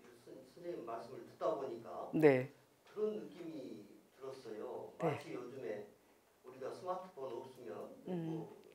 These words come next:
Speaker 1: 견딜 수 없을
Speaker 2: 예.
Speaker 1: 정도의 강박증에 시달리는 것처럼 그런 생각이 좀 들었고요.
Speaker 2: 네.
Speaker 1: 그러면서 한편 그 테크닉이 여러 가지로 이제 들어왔잖아요.
Speaker 2: 네.
Speaker 1: 근데 이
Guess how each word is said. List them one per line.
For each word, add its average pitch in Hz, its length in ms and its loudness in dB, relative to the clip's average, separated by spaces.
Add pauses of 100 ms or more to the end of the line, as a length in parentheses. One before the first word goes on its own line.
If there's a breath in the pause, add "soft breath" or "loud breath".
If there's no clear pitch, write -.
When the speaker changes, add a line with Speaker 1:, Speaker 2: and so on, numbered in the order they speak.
(120)
Speaker 1:
견딜 165 280 -10
수 - 180 -8
없을 - 600 -10
Speaker 2:
예. 139 360 6
Speaker 1:
정도의 - 280 -6
강박증에 110 760 -8
시달리는 107 560 -8
것처럼 - 440 -16 (1120 loud breath)
그런 143 180 -4
생각이 - 280 -6 (120)
좀 - 220 -18
들었고요. - 540 -14 (100)
Speaker 2:
네. 131 440 6
Speaker 1:
그러면서 160 680 -4
한편 170 560 -6 (1300 soft breath)
그 - 200 -20
테크닉이 190 1300 -8
여러 - 180 -2
가지로 123 440 -4
이제 107 360 -8 (340)
들어왔잖아요. 104 880 -6
Speaker 2:
네. 123 300 6 (480)
Speaker 1:
근데 143 340 -10
이 - 100 -16